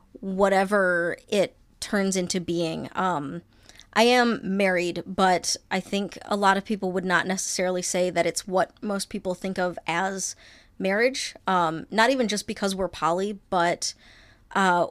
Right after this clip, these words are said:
we've always had an interesting relationship, just an interesting dynamic.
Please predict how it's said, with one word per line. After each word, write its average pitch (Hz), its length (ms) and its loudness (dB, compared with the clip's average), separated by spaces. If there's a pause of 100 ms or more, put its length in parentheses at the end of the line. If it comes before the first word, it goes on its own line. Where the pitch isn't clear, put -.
we've 214 200 -2
always 220 260 4
had 220 120 0
an 190 160 -2
interesting 202 960 -2
relationship, 190 720 -2
just - 180 -4
an 185 100 -4
interesting 185 520 -6
dynamic. 156 580 -4